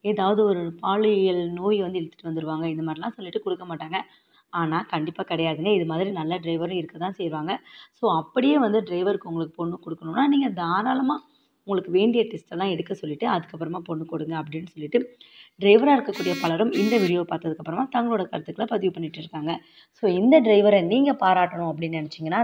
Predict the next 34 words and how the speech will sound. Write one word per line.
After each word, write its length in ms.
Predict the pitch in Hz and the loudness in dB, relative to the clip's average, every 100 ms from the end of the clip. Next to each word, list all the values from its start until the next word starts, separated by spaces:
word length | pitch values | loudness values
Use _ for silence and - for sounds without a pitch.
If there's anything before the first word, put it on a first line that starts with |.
| 220 | 0
நம்மளோட 380 | 190 247 285 233 | 2 4 4 2
வீடியோக்கு 340 | 180 202 202 185 | -2 0 0 -2
ஒரு 160 | 170 | -2
like 260 | 156 165 - | -2 -4 -6
கொடுத்துட்டு, 340 | 156 165 - 294 _ - _ - | -12 -2 -2 -2 _ -20 _ 0
உங்களோட 360 | 220 277 311 226 | 4 8 8 8
பாராட்டுக்களை 600 | 180 175 165 165 202 262 | 6 6 4 2 2 2
நம்மளோட 320 | 226 208 202 | 4 6 6
comment 320 | 185 180 233 214 | 6 2 0 -2
செக்ஷன்ல 340 | - 196 240 - | -4 2 2 2
தெரிவிச்சிடுங்க. 560 | 185 170 170 160 170 170 _ _ _ | 2 2 2 2 2 -2 _ _ _
மேலும் 240 | 240 294 302 | 6 8 10
இது 180 | 247 247 | 8 8
மாதிரி 320 | 254 190 226 | 8 8 6
நல்ல 220 | 214 165 | 4 4
நல்ல 220 | 214 247 247 | 2 2 4
videos 380 | 233 240 240 | 4 2 2
எல்லாம் 200 | 233 240 | 0 2
நீங்க 200 | 247 202 190 | 2 2 2
டெய்லி 400 | 175 190 226 269 | 4 6 6 8
பார்க்கணும், 480 | 233 220 220 220 | 6 6 4 4
கேட்கணும்னு 460 | 208 208 208 202 185 | 4 2 4 4 4
நினைச்சீங்கன்னா, 500 | 165 - 160 156 180 175 _ _ _ _ _ - | 2 2 0 2 0 0 _ _ _ _ _ 4
நம்மளோட 340 | 254 311 311 277 | 8 12 12 10
தமிழ் 300 | 214 240 247 | 8 8 10
daily 280 | 196 190 220 | 10 8 8
news 260 | 190 202 - | 6 2 2
சேனலை 400 | 175 160 160 247 | 2 4 4 6
like 260 | 247 202 - | 8 8 6
பண்ணி, 200 | 185 240 | 0 0
share 280 | - 190 175 | 2 2 2
பண்ணி, 180 | 185 226 | 0 0
subscribe 520 | - - - 185 - | -2 -6 2 4 4
பண்ணிடுங்க. 380 | 170 160 151 | 2 0 0